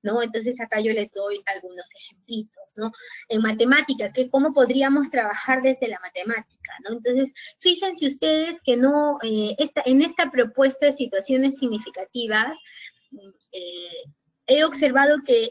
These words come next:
eh, algunos colegios lo hacen al revés. Primero seleccionan todos los temas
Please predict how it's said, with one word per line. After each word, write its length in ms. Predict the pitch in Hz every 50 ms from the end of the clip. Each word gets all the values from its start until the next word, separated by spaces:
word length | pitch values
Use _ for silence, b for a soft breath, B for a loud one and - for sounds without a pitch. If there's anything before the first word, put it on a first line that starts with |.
| -
eh, 160 | - - 196 202
algunos 380 | 214 226 254 269 294 311 311
colegios 500 | - - 240 254 254 254 254 - 285 277
lo 120 | 254 233 233
hacen 320 | 240 - - 285 277 269
al 160 | 240 202 180
revés. 480 | - - 170 175 185 175 - - - - -
Primero 520 | - 240 247 254 285 349 370 392 415 403
seleccionan 720 | - - 311 262 226 214 220 - 285 285 285 294 285 277 -
todos 540 | 330 330 349 370 381 381 392 403 392 359 302
los 180 | 262 262 254
temas 320 | - 311 302 302 311 320